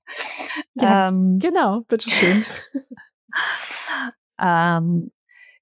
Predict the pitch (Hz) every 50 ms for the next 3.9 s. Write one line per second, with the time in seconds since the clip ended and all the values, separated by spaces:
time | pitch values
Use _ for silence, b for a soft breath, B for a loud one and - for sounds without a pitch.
0 | _ _ _ _ _ _ _ _ _ _ _ - 269 320 349 175 175 151 - 175
1 | 226 247 262 220 226 226 - - - - 190 214 202 - - 214 - - 214 185
2 | 151 196 233 240 226 208 226 233 226 202 190 202 202 208 214 208 190 196 196 185
3 | - - - 175 - 170 165 196 202 208 202 196 196 196 190 190 190